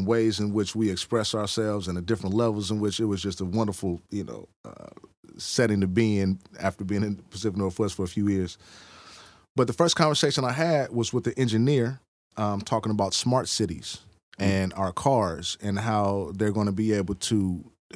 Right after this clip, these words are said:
Speaker 1: build sensors so the cars can talk to each other. So Tesla right now, you know,
Speaker 2: Mm-hmm.
Speaker 1: you can, i-, it's its own car, but now they'll be able to talk to each other. The light will be able to talk to it and
Speaker 2: Yeah, yeah,
Speaker 1: won't
Speaker 2: yeah.
Speaker 1: need, uh, all these beautiful things. When we don't have to worry about racism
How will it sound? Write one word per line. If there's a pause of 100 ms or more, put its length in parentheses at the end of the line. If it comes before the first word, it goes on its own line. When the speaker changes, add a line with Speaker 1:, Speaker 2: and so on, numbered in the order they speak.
(100)
Speaker 1:
build
sensors
so
the
cars
can
talk
to
each
other.
So
Tesla
right
now,
you
know,
Speaker 2:
Mm-hmm.
Speaker 1:
you
can, (140)
i-,
it's (100)
its
own
car,
but
now
they'll
be
able
to
talk
to
each
other. (180)
The
light
will
be
able
to
talk
to
it
and (200)
Speaker 2:
Yeah, (100)
yeah,
Speaker 1:
won't
Speaker 2:
yeah.
Speaker 1:
need,
uh, (100)
all
these
beautiful
things. (1500)
When
we
don't
have
to
worry
about
racism